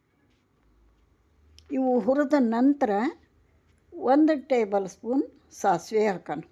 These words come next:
ಸಾಸಿವೆ ಮೊದಲೇ ಹುರಿಬೇಕಾಗಿತ್ತು, ಇಲ್ಲಿ ತೊಗೊಂಡಿದ್ದಿಲ್ಲ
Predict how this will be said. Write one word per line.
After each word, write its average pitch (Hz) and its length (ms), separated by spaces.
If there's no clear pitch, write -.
ಸಾಸಿವೆ 226 420
ಮೊದಲೇ 208 400
ಹುರಿಬೇಕಾಗಿತ್ತು, 208 760
ಇಲ್ಲಿ 196 260
ತೊಗೊಂಡಿದ್ದಿಲ್ಲ 202 600